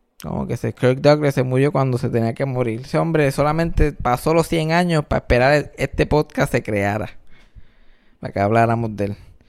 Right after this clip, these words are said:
Hablamos de lo bueno, de lo malo. Hablamos un poquito de mi abuela Milagro, porque ayer fue su cumpleaños. By the way, happy birthday. Ella no escucha esto ni sabe lo que es, pero feliz cumpleaños.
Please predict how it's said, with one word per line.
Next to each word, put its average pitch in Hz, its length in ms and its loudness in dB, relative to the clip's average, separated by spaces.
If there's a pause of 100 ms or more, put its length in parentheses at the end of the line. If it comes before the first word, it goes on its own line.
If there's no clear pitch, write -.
(360)
Hablamos 110 480 0
de 117 120 0
lo 98 160 2
bueno, 151 600 2
de 123 100 0
lo 110 120 0
malo. 151 680 2 (1300)
Hablamos 110 520 -2
un 123 100 -4
poquito 113 580 -8
de 101 300 -4
mi 101 120 -6
abuela 104 400 -2
Milagro, 175 640 2 (480)
porque 98 300 -2
ayer 101 280 0
fue 120 140 -2
su 117 100 -4
cumpleaños. 107 720 -2 (200)
By - 240 -10
the 80 80 -6
way, 127 180 -2
happy 107 260 -2
birthday. 143 360 2
Ella 120 120 2
no 120 60 0
escucha 135 460 -2
esto 151 300 -4
ni 123 100 -4
sabe 120 260 0
lo 120 140 2
que 170 220 -2
es, - 40 -6
pero 123 320 -4
feliz 110 300 -6
cumpleaños. 139 640 -4